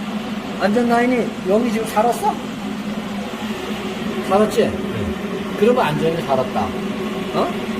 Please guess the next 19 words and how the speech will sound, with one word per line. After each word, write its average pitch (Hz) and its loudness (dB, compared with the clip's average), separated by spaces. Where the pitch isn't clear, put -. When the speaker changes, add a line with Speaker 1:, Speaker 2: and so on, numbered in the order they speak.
Speaker 1:
자, - 6
두 185 0
번째. 214 4
공이, 202 6
피공이. 196 4
피공이 214 4
살았어? 185 4
Speaker 2:
네. - -2
Speaker 1:
그럼 156 0
뭐가 165 4
살았어? - 0
어, 120 2
도화가 151 6
살았죠. 120 -4
외부 165 2
도화가 165 2
다 139 -2
닫겠다는 135 -4
얘기야. 107 -6